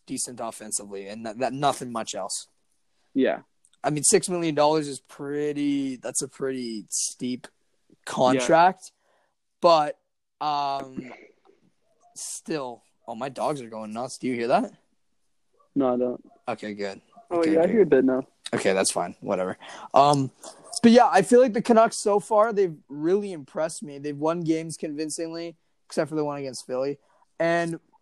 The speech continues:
Speaker 1: I'm not gonna lie, I don't think this team will make the playoffs. I feel like, uh, uh, as the more I've thought about it, the more I think they won't make it. I think they might, maybe, maybe will, um,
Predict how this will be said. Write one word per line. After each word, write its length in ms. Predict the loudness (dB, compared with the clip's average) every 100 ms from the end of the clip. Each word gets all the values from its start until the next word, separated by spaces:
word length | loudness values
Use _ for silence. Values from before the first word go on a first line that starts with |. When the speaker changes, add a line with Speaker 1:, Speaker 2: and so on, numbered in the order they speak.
| _ _ _ _ _ _ -20 -6
Speaker 1:
I'm 80 | 2
not 160 | 2
gonna 140 | 4 6
lie, 300 | 8 8 6
I 260 | 2 -2 -4 _ _ _ _
don't 220 | -6 -4 -2
think 160 | -2
this 120 | -4
team 180 | -6 -6
will 60 | -6
make 180 | -8 -10
the 80 | -10
playoffs. 480 | -8 -6 -6 -8
I 80 | -10
feel 180 | -4 0
like, 320 | 0 -2 -8 _ -4
uh, 80 | 0
uh, 120 | 0 -2 0
as 220 | 0 0
the 120 | 0
more 180 | 2 4
I've 80 | 4
thought 200 | 2 -2
about 140 | 0 -2
it, 40 |
the 60 | -4
more 340 | -4 -4 -6 _ _ _ _ _ _
I 160 | -4 -4
think 340 | -6 -12 -12 _ _ -10
they 720 | -4 -4 -2 -2 -2 -2 -6 _
won't 280 | -6 -4 -4
make 280 | -6 -4 -2
it. 160 | -2 -4 -20 -20 _
I 120 | -4 -4
think 300 | -4 -2 0
they 120 | 0
might, 520 | -2 -2 0 0 -2
maybe, 640 | -6 -2 4 4 4 0 -4 _ _ _ _
maybe 800 | -10 -4 2 6 8 6 4 -2 -8 _ _
will, 380 | 6 8 8 4
um, 460 | 4 2 2 -4 -8